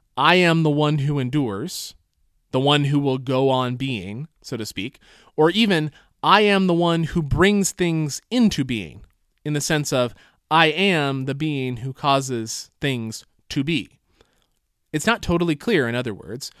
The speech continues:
what the theological meaning behind this name is. Many, John Walton points out, think it is a causative form of the verb, that last option that Alter mentions, something like,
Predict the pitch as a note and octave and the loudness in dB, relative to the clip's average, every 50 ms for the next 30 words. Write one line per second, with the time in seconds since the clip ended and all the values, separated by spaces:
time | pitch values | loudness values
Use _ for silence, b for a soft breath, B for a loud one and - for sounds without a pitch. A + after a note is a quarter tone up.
0 | b b b b - C3+ E3+ - - - D#3+ - _ - F#3+ F3 D#3 D3+ C#3+ C#3+ | b b b b -2 -2 -2 -2 -2 -6 -6 -6 _ -2 0 2 2 4 4 4
1 | D3 D3 C3+ - B2+ A#2+ B2+ C#3 D#3 E3+ D3+ B2+ A#2 A#2 A#2+ A2+ G#2+ C3+ B2+ C3 | 2 0 -4 -6 -6 -6 -4 -2 -2 -2 -2 -2 -4 -6 -8 -8 -6 -6 -6 -4
2 | B2+ A#2+ A#2 - - A#2+ G2 F2+ F2 F2 A2 - _ _ _ _ _ _ - A3+ | -4 -6 -8 -8 -10 -10 -12 -12 -12 -14 -18 -20 _ _ _ _ _ _ -4 -4
3 | D#3 - - - - - - _ _ _ _ _ _ _ _ _ _ _ _ _ | -4 -4 -6 -12 -16 -16 -16 _ _ _ _ _ _ _ _ _ _ _ _ _
4 | _ _ _ _ _ _ - F#3 C4 B3 D3+ A#2+ B2+ D3+ D3+ - D3+ C#3 C#3 C#3+ | _ _ _ _ _ _ 0 2 2 2 2 0 -2 -2 0 0 0 0 2 2
5 | C#3+ D3 C#3+ - C#3 B2+ - C3 A2+ G#2 - - A2 G2 G#2+ - - _ - E3 | 0 0 0 -2 -4 -6 -6 -8 -8 -8 -8 -6 -6 -6 -6 -8 -6 _ -6 -4
6 | D#3 - D3+ C#3 B2+ C3 B2 A2+ A#2 - _ _ - - - C4 A3+ G3+ D#3 D#3+ | -4 -4 -4 -4 -4 -2 -4 -4 -4 -8 _ _ -16 -2 2 4 4 4 2 0
7 | - - B2+ G2+ E2+ F2 - - - _ _ _ _ - - E3 D3+ C3+ B2 A#2 | -4 -4 -6 -8 -8 -10 -14 -18 -20 _ _ _ _ -8 -4 -2 -2 -2 -2 -4
8 | A2 - - C3 C3+ C3+ B2 A#2 A#2+ G#2+ F2 C#2+ - - b b b b b b | -6 -8 -10 -8 -8 -6 -6 -6 -6 -8 -10 -10 -14 -16 b b b b b b
9 | b b _ _ D3+ D3 C#3+ - D3+ E3 E3 D#3+ D3+ - - C#3 A2 G#2+ - - | b b _ _ -2 -2 -2 0 4 6 6 6 4 2 -2 -2 -2 -2 -4 -6
10 | D3 C3 A#2 A2 G#2 G#2 _ - B2 A#2+ A#2 - A#2+ G#2+ G#2+ G#2+ G2+ F#2+ - - | -6 -6 -6 -8 -8 -12 _ -8 -8 -8 -6 -8 -8 -8 -8 -8 -8 -10 -12 -16
11 | - - - - D3+ D3+ - D#3 C#3+ C3+ A#2+ A#2 A#2 - | -14 -14 -8 -6 -6 -4 -4 -4 -4 -2 -2 -4 -6 -8